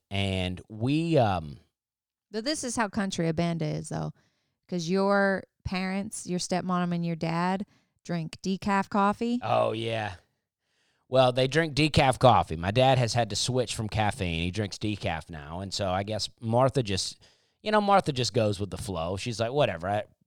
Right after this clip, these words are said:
Speaker 1: don't even care that much about coffee." So she drinks decaf now, too. But the Abanda Cafe has said, "We're not gonna make decaf. You're the only people drinking decaf. We're not gonna make decaf coffee."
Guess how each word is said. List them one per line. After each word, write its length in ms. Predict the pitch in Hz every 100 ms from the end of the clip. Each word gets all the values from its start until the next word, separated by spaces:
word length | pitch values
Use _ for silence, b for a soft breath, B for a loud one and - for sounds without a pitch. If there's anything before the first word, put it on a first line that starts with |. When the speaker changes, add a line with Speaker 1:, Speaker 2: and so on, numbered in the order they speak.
| _
Speaker 1:
don't 160 | 113 113
even 140 | 110
care 200 | 98 113 107
that 100 | 101
much 180 | 101
about 180 | 95 92
coffee." 380 | - 87 78 101
So 160 | - 107
she 160 | 135
drinks 260 | 127 127 -
decaf 520 | 107 104 101 90 78
now, 200 | 92 85 -
too. 240 | 110 95 b b b b b -
But 140 | 131
the 120 | 139
Abanda 360 | 135 170 208 175
Cafe 800 | 143 123 131 127 110 95 90 95
has 260 | 107 113 104
said, 400 | 127 110 98 101
"We're 200 | 127 175
not 180 | 180
gonna 220 | 160 160 127
make 340 | 117 117 82
decaf. 500 | 101 90 78 67 -
You're 120 | 127
the 180 | 131 135
only 260 | 139 160 160
people 380 | - 143 - 123
drinking 540 | 98 110 107 101 87
decaf. 500 | 87 85 85 73 71
We're 120 | 110
not 160 | 110 110
gonna 160 | 117
make 360 | 101 101 98 -
decaf 400 | 87 87 87 78
coffee." 420 | 87 76 - 60